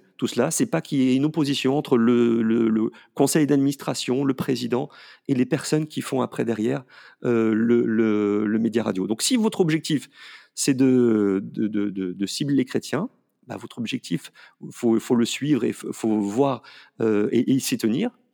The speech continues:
Ça, ça restera une niche, mais c'est une niche choisie.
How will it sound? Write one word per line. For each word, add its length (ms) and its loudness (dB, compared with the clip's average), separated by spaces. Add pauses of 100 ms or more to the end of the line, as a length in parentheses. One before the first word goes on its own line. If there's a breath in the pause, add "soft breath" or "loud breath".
(200)
Ça, 380 -8
ça 120 -2
restera 360 0
une 140 0
niche, 300 0
mais 120 2
c'est 260 -4
une 140 2
niche 340 0
choisie. 560 0